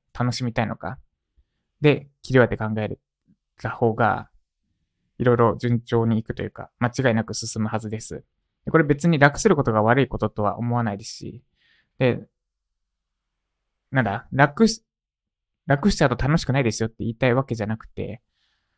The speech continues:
その作業はどっちなのかです。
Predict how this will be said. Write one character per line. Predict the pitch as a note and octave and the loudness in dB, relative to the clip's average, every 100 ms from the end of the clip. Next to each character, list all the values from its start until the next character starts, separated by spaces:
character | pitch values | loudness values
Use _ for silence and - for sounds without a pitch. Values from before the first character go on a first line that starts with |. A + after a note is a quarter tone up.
| _ _ _ _ _ _ _ _ _ _ _ _ _ _ | _ _ _ _ _ _ _ _ _ _ _ _ _ _
そ | - F3 | 4 6
の | G3 | 6
作 | G#3 | 4
業 | F3 A#2 | 6 4
は | G2+ | 4
ど | G#2+ E3 | 6 4
っ | |
ち | - A#2+ | 4 -4
な | |
の | G2+ | -2
か | G2+ G#2 - | -4 -4 -4
で | |
す。 | G#2+ - | -6 -8